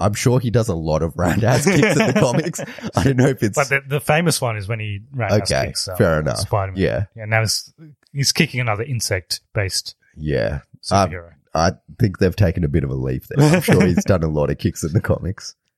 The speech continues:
Speaker 2: And, uh, Marvel Studios president Kevin Feige has called the film a direct line into Phase five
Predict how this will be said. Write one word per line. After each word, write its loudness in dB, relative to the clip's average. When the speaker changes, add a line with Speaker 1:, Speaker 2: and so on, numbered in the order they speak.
Speaker 2:
And, -2
uh, -2
Marvel 0
Studios 2
president 0
Kevin -2
Feige 0
has 0
called 0
the 0
film -2
a -2
direct 2
line 2
into 0
Phase 2
five -2